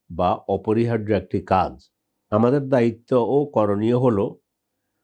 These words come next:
ওইসব লোকদের নির্বাচনের মাধ্যমে নির্বাচিত করা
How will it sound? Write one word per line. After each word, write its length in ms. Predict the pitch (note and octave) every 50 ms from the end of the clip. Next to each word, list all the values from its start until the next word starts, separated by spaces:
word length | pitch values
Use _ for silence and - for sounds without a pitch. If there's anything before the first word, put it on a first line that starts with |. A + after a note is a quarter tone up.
| _ _ _ _ _ _ _ _ -
ওইসব 520 | A#2 B2+ C3+ B2+ C4+ - E3 - C#3+ B2+ A#2
লোকদের 520 | A2 A2 G#2+ G#2+ G#2+ A#2 B2+ B2 A#2+ A2
নির্বাচনের 760 | G#2+ G#2 G#2 G2+ G2 F#2+ G2+ G2+ F#2+ - G2+ F#2+ F#2+ F#2+ F#2+
মাধ্যমে 540 | F#2 F#2+ G2 G2 G2+ A#2 A#2 A2 G#2+ G#2 G2
নির্বাচিত 600 | G2+ G#2+ G#2+ G#2+ G#2+ A2+ G#2+ - - G#2+ - A2+
করা 500 | - - - A2+ F2+ E2+ F#2 F#3+ F#3